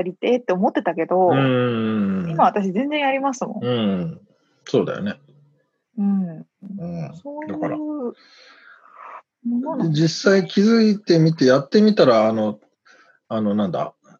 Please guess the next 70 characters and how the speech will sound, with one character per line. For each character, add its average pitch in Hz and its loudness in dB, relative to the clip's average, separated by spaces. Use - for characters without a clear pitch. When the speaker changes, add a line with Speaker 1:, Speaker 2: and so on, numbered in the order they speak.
Speaker 2:
<clears throat> - -6
そ - 0
ん 165 6
な 185 6
に 180 6
お-、 175 4
お-、 165 6
大 160 6
そ 180 4
れ 160 6
た 104 2
あ - -18
れ 117 0
じ 113 0
ゃ 113 2
な 131 4
い、 135 0
変 160 4
化 139 4
じ 107 2
ゃ - 2
な 127 2
い 127 2
か - -2
も 85 -2
し - -6
れ - -2
な 92 -2
い 85 -8
け - -12
ど、 165 -8
そ - -18
こ 175 4
に 175 4
気 170 2
づ 180 6
く、 190 -4
気 190 2
づ 190 2
け 226 4
る 175 4
っ - -20
て 117 0
い 104 2
う - 0
の 98 -2
は、 135 0
多 147 0
分 113 0
こ 131 2
う 135 6
い 135 4
う 127 4
ふ 139 -2
う 113 -2
に 101 0
何 110 -4
か - -4
障 123 4
害 113 4
と 107 -6
か、 82 -4
Speaker 1:
確 - -12
か 185 -14
に - -20
ね。 220 -4
Speaker 2:
あ - -4
の 92 -8
ー、 - -8
ね、 - -6